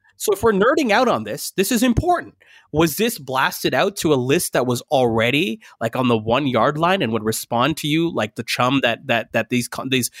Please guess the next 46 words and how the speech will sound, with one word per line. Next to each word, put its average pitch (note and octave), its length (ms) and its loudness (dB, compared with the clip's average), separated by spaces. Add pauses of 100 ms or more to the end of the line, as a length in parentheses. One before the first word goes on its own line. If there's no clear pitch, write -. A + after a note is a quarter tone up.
(140)
messages C3 640 0
and A#2+ 140 -2
these A#2+ 120 -2
campaigns A#2 560 -4
would C#3 220 -2
be? A3+ 240 -4 (540)
Or G#3 520 2
was C#3+ 140 -2
this D3+ 160 -4
organically A2+ 460 -2
developed? D#3 280 -2
I G#3 60 0
think A#3 220 -4
all B3+ 260 2
those C4 280 0
things A#3+ 340 0
matter G3+ 560 0 (320)
when E3+ 120 2
we F#3+ 100 4
talk E3+ 260 0
about C#3+ 280 2
this, C3+ 220 -2
this, B2+ 200 -2
this B2+ 160 -8
concept - 400 -4
of, A2 180 -4
of A#2 160 -6
list A#2+ 300 -4
quality, G2+ 420 -4 (320)
uh, A2 140 -2
and, A#2 240 -4
and A#2 140 -2
who's C#3+ 300 0
on A#2 160 2
these A2 200 0
lists A#2+ 320 -2
and A2 220 -4
what F3+ 160 2
are D3 80 2
they A#2+ 160 0
able A2 240 0
to A2 100 -10
do A2+ 160 2
for G#2+ 140 -2
Pierre G#2+ 200 0
Poilievre, G2+ 480 0